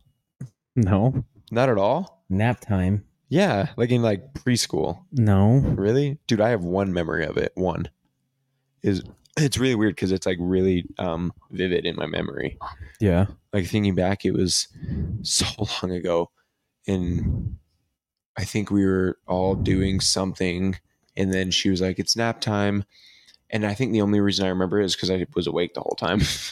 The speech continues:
Speaker 1: <laughs>
Speaker 2: But I, like, laid down, and everyone, like, I, like, look around me, and everyone's sleeping, right? Dude, that
Speaker 1: Yeah.
Speaker 2: is so weird that people
Speaker 1: Maybe,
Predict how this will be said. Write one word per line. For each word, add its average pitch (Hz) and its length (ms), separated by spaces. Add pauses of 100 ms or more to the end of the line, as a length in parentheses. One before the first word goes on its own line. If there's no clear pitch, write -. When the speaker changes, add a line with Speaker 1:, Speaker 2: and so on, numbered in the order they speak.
(300)
Speaker 1:
<laughs> 127 380
Speaker 2:
But 110 140
I, 101 140
like, 101 160
laid 98 320
down, 98 320
and 92 120
everyone, 98 720
like, 98 160
I, 95 100
like, 95 260
look 101 180
around 92 280
me, 92 100
and 92 120
everyone's 95 460
sleeping, 92 480 (240)
right? 101 340 (120)
Dude, 123 180
that 113 120
Speaker 1:
Yeah. 180 80
Speaker 2:
is - 100
so 147 140
weird 117 280
that 90 120
people 104 180
Speaker 1:
Maybe, 151 360